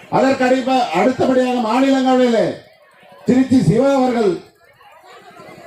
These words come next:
தமிழகத்துக்கு தர வேண்டிய நூறு நாள் வேலை, ஏரி வேலைக்கு காசு கொடுன்னு சொல்லி மாநிலங்களவையிலே குரல் கொடுக்கின்றார்,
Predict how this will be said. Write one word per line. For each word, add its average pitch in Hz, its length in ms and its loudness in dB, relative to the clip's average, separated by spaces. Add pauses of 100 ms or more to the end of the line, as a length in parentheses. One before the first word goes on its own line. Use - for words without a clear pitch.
(140)
தமிழகத்துக்கு 262 640 0
தர 247 240 0
வேண்டிய 240 520 0 (160)
நூறு 269 260 2
நாள் 254 280 -2
வேலை, 240 420 0 (640)
ஏரி 277 320 2
வேலைக்கு 254 380 -2
காசு 254 320 0
கொடுன்னு 233 300 0
சொல்லி 226 240 2 (720)
மாநிலங்களவையிலே 240 800 0
குரல் 220 260 -8
கொடுக்கின்றார், 196 560 -2